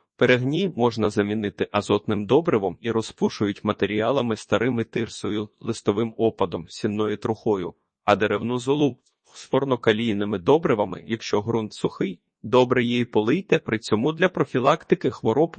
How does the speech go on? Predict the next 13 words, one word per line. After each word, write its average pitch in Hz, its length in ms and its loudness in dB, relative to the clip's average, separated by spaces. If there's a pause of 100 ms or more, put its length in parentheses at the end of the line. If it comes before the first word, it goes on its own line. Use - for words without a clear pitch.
в 110 40 -16
воду 107 260 2
додайте 110 460 4
фітоспорін. 104 840 -4 (200)
Томати 123 460 6
Віагра 117 420 2
висаджуйте 165 720 0
за 113 140 0
схемою 190 520 0
чотири 107 420 0
нуль 110 200 -2 (120)
шість - 360 -4
нуль. 104 220 -2